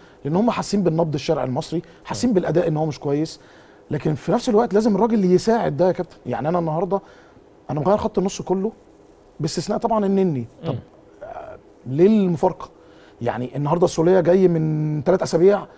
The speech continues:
Speaker 1: كان مصاب من ماتش السوبر اتنين وعشرين
Speaker 2: مم.
Speaker 1: ديسمبر،
Speaker 2: مم.
Speaker 1: النهارده بيرجع في ماتش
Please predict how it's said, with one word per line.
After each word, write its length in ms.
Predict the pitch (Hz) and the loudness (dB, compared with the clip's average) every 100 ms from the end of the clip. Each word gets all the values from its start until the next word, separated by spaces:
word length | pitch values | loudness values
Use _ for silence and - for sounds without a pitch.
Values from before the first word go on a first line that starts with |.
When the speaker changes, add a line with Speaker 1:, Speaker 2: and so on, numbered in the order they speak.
| - _ | -20 _
Speaker 1:
كان 120 | 156 | -2
مصاب 420 | 160 147 165 143 | -2 2 2 2
من 160 | 135 139 | 0 -4
ماتش 180 | 143 - | -4 -6
السوبر 320 | - 196 202 | -4 -2 0
اتنين 180 | 160 165 | 0 -4
وعشرين 200 | 156 151 | -4 -2
Speaker 2:
مم. 60 | |
Speaker 1:
ديسمبر، 340 | 165 170 214 226 | -2 0 0 -2
Speaker 2:
مم. 60 | - - - | -10 -20 -14
Speaker 1:
النهارده 420 | 123 151 160 190 190 - - - - | -4 -2 2 2 2 -4 -20 -18 -4
بيرجع 480 | 139 180 185 240 175 | 2 4 4 2 0
في 140 | - | -2
ماتش 320 | 156 - - | -2 -2 -6